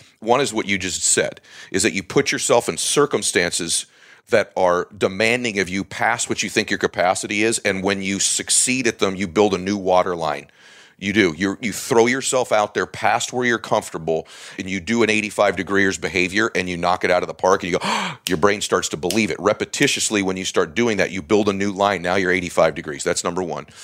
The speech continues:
The second way, though, is association. If you're around people, and whatever that endeavor is, if it's a sport you're in, or if it's a business, or your faith, or your peace,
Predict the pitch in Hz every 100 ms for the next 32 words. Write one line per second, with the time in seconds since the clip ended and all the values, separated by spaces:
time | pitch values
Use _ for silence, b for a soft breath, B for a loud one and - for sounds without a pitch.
0 | B B 98 123 113 131 101 95 92 85
1 | - 90 80 80 73 - - _ B B
2 | B B B - - 98 90 90 87 104
3 | 117 123 - 117 92 85 85 110 113 113
4 | 95 90 98 95 76 58 - - - -
5 | - 110 104 - 85 82 90 80 73 85
6 | 85 82 82 85 76 110 80 80 71 -
7 | 87 87 87 87 - 131 101 76 - -
8 | b b b 87 87 90 90 - 104 -
9 | -